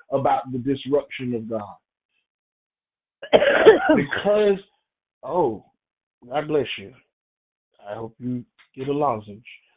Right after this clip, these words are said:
Um, because of, of the disruption of God, I, I, I need you to understand that God looks at us not at where we are, but in two places.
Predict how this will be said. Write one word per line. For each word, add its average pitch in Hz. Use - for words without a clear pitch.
Um, 117
because 170
of, 131
of 120
the 120
disruption 123
of 110
God, 104
I, 127
I, 123
I 131
need 160
you 196
to 180
understand 147
that 127
God 180
looks 143
at 160
us 123
not 151
at 156
where 143
we 131
are, 123
but 143
in 131
two 196
places. 139